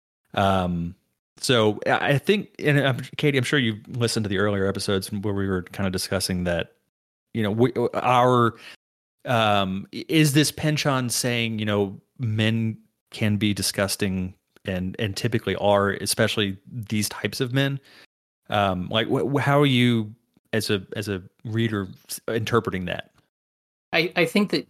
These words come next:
Speaker 2: you are correct in that it is, it is somewhat of just a statement of fact that this is how a lot of men treat women, especially in the days contemporary to when the book was published. That is certainly a part of it, I would say.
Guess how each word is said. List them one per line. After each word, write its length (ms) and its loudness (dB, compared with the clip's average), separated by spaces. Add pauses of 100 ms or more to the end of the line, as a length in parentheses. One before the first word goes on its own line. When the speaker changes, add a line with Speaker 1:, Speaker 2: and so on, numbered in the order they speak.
Speaker 2:
you 220 2
are 100 6
correct 360 -2
in 60 2
that 160 2
it 120 2
is, 380 2 (340)
it 120 4
is 340 2
somewhat 400 2
of 100 -4
just 180 -4
a 60 -2
statement 320 -2
of 80 -8
fact 380 -8 (100)
that 100 -8
this 160 0
is 80 -2
how 180 0
a 40 0
lot 180 -2
of 140 -8
men 420 -2
treat 260 -2
women, 440 -2
especially 760 -2 (680)
in 160 4
the 60 2
days 260 4
contemporary 480 -4
to 100 -6
when 100 0
the 60 -2
book 160 -6
was 120 -12
published. 480 -8 (600)
That 140 2
is 100 2
certainly 360 0
a 40 0
part 220 0
of 100 -4
it, 200 -2
I 100 -2
would 120 -2
say. 280 0